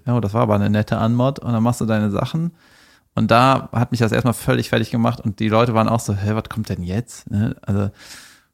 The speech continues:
naja, und das war halt, äh, war irgendwie, war abgefahren. Das war aber nicht, das war tatsächlich lange Zeit auch einer der schlimmsten Auftritte.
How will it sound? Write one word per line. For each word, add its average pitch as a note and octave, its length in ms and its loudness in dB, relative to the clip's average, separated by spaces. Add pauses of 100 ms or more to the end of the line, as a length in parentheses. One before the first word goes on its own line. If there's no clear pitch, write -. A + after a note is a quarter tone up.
(280)
naja, G2 280 2
und G#2+ 140 -2
das G#2+ 180 -2
war A2 200 4
halt, A2+ 280 0
äh, A2 380 -2 (200)
war G#2+ 240 -6
irgendwie, C#3 440 -4
war C2 140 -6
abgefahren. F#2+ 600 -4 (680)
Das A#2+ 160 2
war E3 80 6
aber E3 180 4
nicht, E3 300 -2 (560)
das B2+ 160 0
war D3+ 120 2
tatsächlich D#3 640 -2 (240)
lange D#3+ 280 2
Zeit C#3 460 -2 (500)
auch - 100 -6
einer B2+ 220 0
der A#2+ 120 0
schlimmsten C3 400 -6
Auftritte. - 540 -6